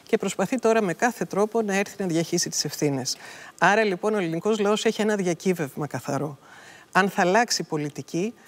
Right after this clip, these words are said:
σε μια άλλη κατεύθυνση. Και εμείς λέμε, "Ναι, χρειάζεται η ασφάλεια, η δικαιοσύνη παντού, χρειάζεται ο, το δημόσιο συμφέρον και χρειάζεται ξανά να αποκατασταθεί μια οικονομική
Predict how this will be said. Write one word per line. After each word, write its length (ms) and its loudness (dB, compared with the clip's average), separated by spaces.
σε 180 0
μια 140 4
άλλη 120 2
κατεύθυνση. 640 -2
Και 100 0
εμείς 220 4
λέμε, 340 2
"Ναι, 340 -2
χρειάζεται 720 2
η 160 0
ασφάλεια, 680 0
η 120 -4
δικαιοσύνη 600 -4
παντού, 440 -2
χρειάζεται 540 2
ο, 40 -2
το 100 -4
δημόσιο 480 -2
συμφέρον 580 0
και 120 -2
χρειάζεται 440 0
ξανά 340 -4
να 80 -2
αποκατασταθεί 720 -4
μια 160 -2
οικονομική 280 0